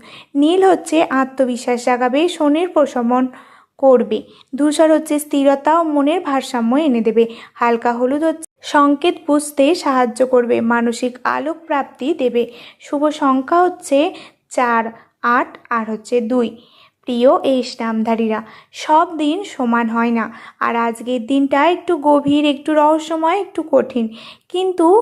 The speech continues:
স্মরণ রাখুন, আলোর আগেই আসে অন্ধকার। চ্যালেঞ্জ মানেই সুযোগ, নিজের ভুল থেকে শেখা,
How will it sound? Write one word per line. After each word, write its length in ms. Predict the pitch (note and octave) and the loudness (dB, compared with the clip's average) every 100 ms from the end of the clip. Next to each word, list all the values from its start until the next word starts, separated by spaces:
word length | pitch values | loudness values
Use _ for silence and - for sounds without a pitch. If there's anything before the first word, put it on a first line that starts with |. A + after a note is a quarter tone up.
| - - _ | 0 -12 _
স্মরণ 520 | - - C#4+ C#4 C4 A#3 | -20 -4 0 2 2 0
রাখুন, 400 | A3 A3 - A#3+ A3+ - - - _ - | -2 -4 -4 -4 -4 -12 -20 -20 _ -2
আলোর 440 | A#3 A3+ A#3 A#3+ - A3+ | 0 2 2 2 0 -4
আগেই 340 | A#3 A3+ B3+ E4+ | -4 -4 -4 0
আসে 280 | F#4+ C4+ C4+ B3 | 0 -2 -2 -2
অন্ধকার। 640 | A3+ A3 A#3 A#3 A#3 A3 A3+ _ _ _ _ _ - | -2 -2 -2 0 0 -2 -6 _ _ _ _ _ -2
চ্যালেঞ্জ 440 | A#3+ A#3 A#3+ A#3 A#3 | 2 2 2 0 0
মানেই 380 | A#3+ A#3+ D4+ F#4 | 0 2 2 0
সুযোগ, 480 | - E4 D#4 C#4+ - - - _ C#4+ | 0 0 4 2 0 -10 -20 _ -4
নিজের 420 | D4+ D#4+ E4 E4 | -2 2 2 2
ভুল 240 | D#4 D#4 D4+ | 2 2 2
থেকে 360 | D4 C#4 C#4 D#4+ | 2 0 2 0
শেখা, 420 | F4 B3+ B3 A#3 | 0 -2 0 -4